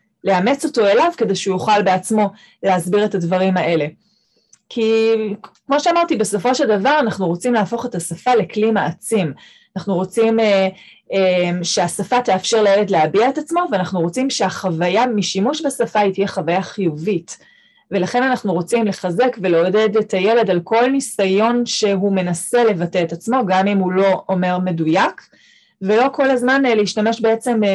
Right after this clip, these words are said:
בבחינה או בבדיקה עד כמה הוא יכול ומסוגל, אלא לחזק את מה שיש שם ולחשוף אותו, ומתוך זה באמת, אה, זה מדרבן, מעלה את המוטיבציה ואת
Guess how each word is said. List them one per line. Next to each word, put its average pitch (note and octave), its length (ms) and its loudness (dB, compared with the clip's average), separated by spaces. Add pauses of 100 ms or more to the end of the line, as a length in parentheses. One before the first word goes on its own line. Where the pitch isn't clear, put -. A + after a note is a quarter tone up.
(100)
בבחינה G3 680 -2
או F#3+ 160 2
בבדיקה G3 540 0 (440)
עד - 120 -14
כמה G#3 200 2
הוא G#3+ 80 2
יכול G3+ 320 0
ומסוגל, G3 540 0 (120)
אלא G#3 160 4 (120)
לחזק G#3+ 520 -2
את C#4 100 -6
מה A3 140 0
שיש F#3 360 -2
שם B3 160 0 (520)
ולחשוף F3 480 -2
אותו, E4+ 160 0 (520)
ומתוך G3+ 400 0
זה D4 120 2 (100)
באמת, A3+ 340 2
אה, A3+ 120 4
זה G3 140 0
מדרבן, F#3+ 540 2
מעלה F#3+ 200 2
את G3+ 120 -2
המוטיבציה G3+ 680 0
ואת F#3 180 -4